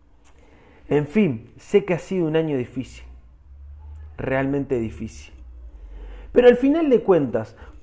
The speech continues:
por malo que haya intentado ser este año, acá estamos, seguimos disfrutando el don de la vida,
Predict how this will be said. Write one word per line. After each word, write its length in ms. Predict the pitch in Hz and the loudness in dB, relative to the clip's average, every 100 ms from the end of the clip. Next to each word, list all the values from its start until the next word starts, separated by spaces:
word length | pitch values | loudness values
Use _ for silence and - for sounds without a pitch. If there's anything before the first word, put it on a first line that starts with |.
| - | 4
por 240 | 214 214 | 6 6
malo 560 | 226 302 302 247 165 - | 4 2 2 2 -2 -10
que 120 | - 208 | -2 -2
haya 200 | 208 180 | 0 -4
intentado 540 | 143 139 139 196 170 | -2 -2 0 -2 -2
ser 180 | - 175 | -2 -4
este 240 | 143 147 | -4 -2
año, 300 | 160 180 185 - _ _ _ _ _ - _ _ | -2 -2 -8 -12 _ _ _ _ _ -20 _ _
acá 260 | - 131 185 | -6 -4 -2
estamos, 600 | 170 - 196 156 107 - - - - | -4 0 0 0 -6 -12 -20 -20 -16
seguimos 460 | - 160 202 214 | 2 4 6 4
disfrutando 520 | 180 160 156 196 202 165 | 2 -2 -2 0 0 0
el 80 | |
don 180 | 160 196 | 2 2
de 80 | 160 | 2
la 140 | 127 | 2
vida, 340 | 170 196 139 | 2 2 0